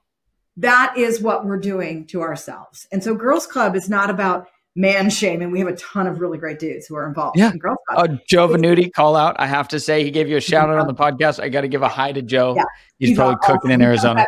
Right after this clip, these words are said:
Speaker 1: every year in mentors. He sends women through
Speaker 2: Yep.
Speaker 1: the program.
Speaker 2: Love
Speaker 1: Um,
Speaker 2: Joe.
Speaker 1: yeah, I mean, men come in and sponsor. They send their women. They mentor. Anyway, it's the, the point is we're trying to quash the perfectionism
Speaker 2: Yeah.
Speaker 1: and build up the risk taking,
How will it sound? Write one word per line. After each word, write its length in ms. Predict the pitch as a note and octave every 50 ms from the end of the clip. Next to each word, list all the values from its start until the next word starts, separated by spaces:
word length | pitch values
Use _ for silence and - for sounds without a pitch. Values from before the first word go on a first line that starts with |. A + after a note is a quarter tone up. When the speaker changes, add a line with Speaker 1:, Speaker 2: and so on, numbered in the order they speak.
| - - A3+
Speaker 1:
every 240 | A3+ G#3+ A#3+ A#3+ A#3
year 140 | A3 A3+ A3+
in 80 | G#3+ G3+
mentors. 460 | G3+ G3+ G3+ G3+ G#3 G#3 G#3 G3 -
He 80 | F#3+
sends 340 | F3+ - - G3+ G3+ G3+ F3+
women 240 | G3+ G3+ G3+ G3 F#3+
through 140 | - G3+ F#3+
Speaker 2:
Yep. 100 | F#3+ F#3+
Speaker 1:
the 40 | -
program. 800 | - F#3+ F#3 F#3 F#3 F#3 F#3 F3+ F3+ F3+ F3+ F3+ F3+ - - _ - - _ _ _ _ _ -
Speaker 2:
Love 200 | F#3+ F#3+ F3+ F3+ E3
Speaker 1:
Um, 40 | -
Speaker 2:
Joe. 160 | A#2 A#2 A2 - _ _ _ _ _ _ _ _ _ _ _ - -
Speaker 1:
yeah, 280 | - G#3 B3+ D4 D4+ A#3+ -
I 80 | F#3+
mean, 160 | G#3 G#3 G#3 G3
men 160 | F#3+ F#3 F#3
come 160 | - G#3 G3 F#3
in 100 | F3 E3+
and 160 | D#3 D3 C#3+
sponsor. 760 | - - - A3+ A3 A3+ A3+ A3 A3 A3 A3 G#3+ G#3 G#3 G3+
They 140 | E3+ E3
send 320 | D3+ - - G#3+ G#3 G#3 F#3+
their 180 | G3+ G#3 G3+
women. 300 | F#3+ G3 F#3 F#3 F#3 F#3
They 120 | F3 D#3+ D3
mentor. 500 | D#3 F3 G3 G3 - G3+ F#3+ F#3+ F#3+ - - - - _ _ _
Anyway, 420 | - D#4 E4 D4+ A#3 F#3+ E3 - -
it's 300 | G#3 G3+ F#3+ - - - _ _ _ _ _ -
the, 340 | G#3+ A3 G#3+ - A3+ A3 - _
the 200 | - G#3+ G3+ A#3+ A3
point 280 | - C#4 D#4+ E4 D#4
is 180 | C4 G#3+ F#3 -
we're 100 | G#3 G#3
trying 240 | - B3 B3 B3+ A3
to 80 | G#3
quash 500 | - - - - G3 F#3 F#3 F#3 - -
the 80 | - F#3
perfectionism 840 | - - F3 - - F3+ F3 - - A3+ A3+ A#3 A#3 B3+ C#4+ D#4+ D#4+ - _ _ _ _ _ _ _ -
Speaker 2:
Yeah. 240 | B2 D3 F#3+ D#3+ - -
Speaker 1:
and 160 | G3+ F#3+ F#3+ - _ - E3 F3+ - _
build 280 | - A#3+ B3 B3 C#4 A3+
up 220 | B3 G#3 - -
the 100 | - G3+
risk 400 | F3 F3 G3 G3+ G3 G3+ - -
taking, 460 | - - - - - - - - -